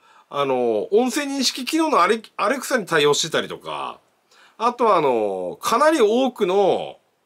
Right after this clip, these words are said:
あの、アプリケーションの通知に対応してる点。そして一点七インチ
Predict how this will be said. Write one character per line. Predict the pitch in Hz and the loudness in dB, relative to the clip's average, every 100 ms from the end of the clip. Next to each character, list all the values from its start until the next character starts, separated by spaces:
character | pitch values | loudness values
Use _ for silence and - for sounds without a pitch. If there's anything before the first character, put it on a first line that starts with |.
| _ | _
あ | 120 | -12
の、 | 123 113 | -4 -4
ア | |
プ | 120 156 | -2 -6
リ | 151 | -2
ケ | 170 | 0
ー | |
シ | 151 | 0
ョ | 123 | -2
ン | 123 | -2
の | 185 | -4
通 | - 170 | -4 -6
知 | 151 185 | -4 -6
に | 165 | -2
対 | 143 107 | 0 0
応 | |
し | 107 | 0
て | 123 | -4
る | 98 | -4
点。 | - 71 - _ - _ | -10 -14 -20 _ -20 _
そ | - | -4
し | 226 | -2
て | - | 0
一 | 240 226 320 | 0 -2 -4
点 | _ 285 214 | _ -2 2
七 | 165 156 | 2 2
イ | 165 | 2
ン | 165 | 0
チ | - - - | -4 -10 -14